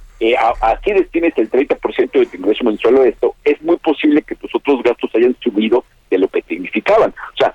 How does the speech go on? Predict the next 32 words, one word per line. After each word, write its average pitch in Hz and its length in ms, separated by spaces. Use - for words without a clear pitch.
si - 60
antes 156 220
te - 100
gastabas 127 420
el 101 100
diez 139 180
por 120 160
ciento 127 240
de 107 60
tu - 140
ingreso 107 280
en 123 60
el 120 80
súper, 127 320
a 113 60
lo 98 100
mejor 113 200
hoy 120 80
te 110 120
gastas 104 300
el 87 120
trece, 135 300
el 92 100
catorce 107 320
por 131 220
ciento, 127 280
y 123 100
eso 131 140
te 110 120
va 117 80
a - 40
generar 123 440